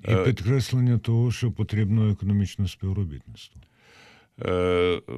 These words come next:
Speaker 2: правда, е, ініціатива знову, е, вести,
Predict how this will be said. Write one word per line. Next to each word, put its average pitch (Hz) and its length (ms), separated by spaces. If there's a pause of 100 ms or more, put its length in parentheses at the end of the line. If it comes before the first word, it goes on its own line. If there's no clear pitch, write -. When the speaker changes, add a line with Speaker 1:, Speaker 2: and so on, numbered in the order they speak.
(540)
Speaker 2:
правда, 127 760
е, 92 880
ініціатива 107 880
знову, 107 600
е, 87 240 (100)
вести, 98 580